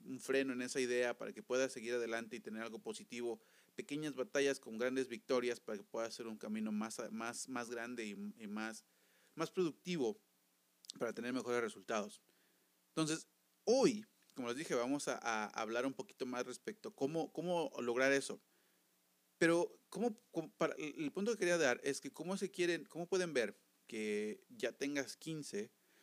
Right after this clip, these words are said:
o tengas cuarenta, o tengas treinta y cinco, la edad que tengas, tú tienes el poder para poder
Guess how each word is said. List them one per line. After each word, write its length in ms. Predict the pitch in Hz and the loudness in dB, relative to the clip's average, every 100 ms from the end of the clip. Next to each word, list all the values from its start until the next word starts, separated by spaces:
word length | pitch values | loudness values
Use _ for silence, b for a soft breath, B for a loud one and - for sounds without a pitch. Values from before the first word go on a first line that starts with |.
| b | b
o 100 | - | -8
tengas 380 | - 123 127 - | -6 -4 -4 -6
cuarenta, 500 | - 110 120 113 110 | -2 0 0 -2 -8
o 20 | |
tengas 300 | - 120 123 | -8 -8 -8
treinta 260 | 120 107 107 | -8 -8 -8
y 60 | |
cinco, 280 | 104 135 120 | -6 -4 -2
la 60 | 107 | 0
edad 160 | 113 | -2
que 120 | 117 135 | -4 -4
tengas, 480 | 143 127 110 110 | -2 -2 -2 -6
tú 120 | - 139 | -12 -10
tienes 380 | 175 170 165 - | -6 -6 -8 -6
el 180 | 123 | -6
poder 340 | 107 117 120 123 | -4 -2 -2 0
para 280 | 143 127 - | -2 -2 -2
poder 320 | 113 120 | -2 -2